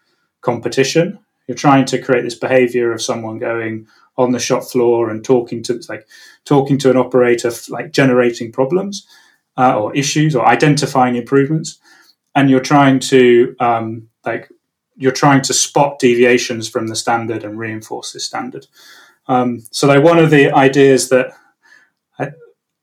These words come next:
um, that Mark and I have discussed a couple of times is, like, this,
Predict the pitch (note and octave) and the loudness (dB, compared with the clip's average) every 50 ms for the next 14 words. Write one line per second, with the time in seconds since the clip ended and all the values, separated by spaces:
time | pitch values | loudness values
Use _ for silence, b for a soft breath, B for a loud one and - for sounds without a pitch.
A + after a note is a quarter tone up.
0 | _ _ _ - D3 B2+ B2 A#2+ A#2 A#2 A#2 A2+ A2 - _ - B2+ B2 C3 C3 | _ _ _ -2 0 0 0 0 -2 -6 -10 -12 -14 -8 _ -2 0 2 4 2
1 | C3+ C3+ - C#3 C3 B2 B2 B2 A#2+ A#2 A#2 A#2 A2+ - - B2 - - C3+ B2+ | 2 2 2 0 2 4 4 2 2 0 -4 -6 -8 -8 -6 -4 -2 0 0 -2
2 | - - - - - B2+ - - B2 A#2 - B2 A#2 A#2 A#2 A2+ A2+ A2+ - - | -2 -2 -4 -2 -2 -2 -2 -2 -4 -2 0 0 -2 -2 -4 -4 -6 -6 -4 -4
3 | A#2+ A#2 A#2 - - A#2+ A#2 - - - | -4 -4 -4 -4 -4 -2 -2 -2 -4 -6